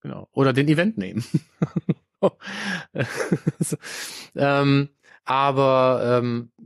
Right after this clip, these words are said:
o-, ohne uns jetzt lustig drüber machen zu wollen, ist halt die Frage, warum geben die uns eine Liste von Sachen, wo wir nicht dran rumspielen dürfen, ohne uns zu sagen, was passiert, wenn wir's,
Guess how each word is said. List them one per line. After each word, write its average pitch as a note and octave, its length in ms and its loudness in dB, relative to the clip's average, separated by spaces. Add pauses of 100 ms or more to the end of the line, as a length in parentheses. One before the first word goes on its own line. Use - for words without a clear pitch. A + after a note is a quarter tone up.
(160)
o-, B2 280 -8
ohne D3+ 260 4
uns C#3 180 2
jetzt C3 200 -2
lustig C#3 360 0
drüber B2 200 4
machen - 1080 -6
zu A2 220 -2
wollen, A#2+ 340 4
ist - 160 -4
halt C3+ 120 0
die C#3 60 0
Frage, C3+ 440 0 (680)
warum C#3+ 380 0
geben E3 220 2
die D#3 80 2
uns D3 240 0
eine C3+ 100 4
Liste D#3 340 0
von C3+ 200 0
Sachen, C#3+ 340 0
wo C3 80 -4
wir B2+ 100 2
nicht C#3+ 300 -4
dran C3+ 200 -4
rumspielen D#3 540 0
dürfen, D3 320 2
ohne C#3+ 200 2
uns C3 160 0
zu C3 80 -4
sagen, B2 300 0
was A#2+ 120 -6
passiert, B2 440 -2
wenn A#2 140 -4
wir's, - 340 -6